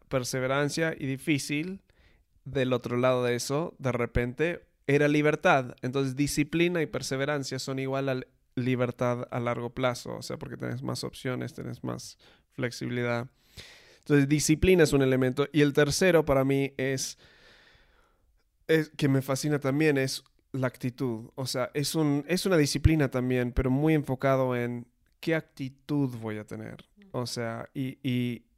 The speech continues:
y creo que con niños y como adultos es tan importante darte cuenta que tú estás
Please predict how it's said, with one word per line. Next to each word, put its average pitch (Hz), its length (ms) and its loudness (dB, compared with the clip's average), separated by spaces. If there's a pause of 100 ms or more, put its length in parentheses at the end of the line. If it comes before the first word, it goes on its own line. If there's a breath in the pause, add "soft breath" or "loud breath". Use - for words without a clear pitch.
y 127 140 -4
creo 143 260 -2
que 135 120 -6
con 123 240 -4
niños 135 580 -2
y 165 200 -8
como 113 360 -8
adultos 120 680 -8 (460 soft breath)
es 123 200 -6
tan 143 180 0
importante 131 540 -2
darte 123 300 -2
cuenta 127 340 -2
que 120 160 -6
tú 147 320 -2
estás 123 600 -4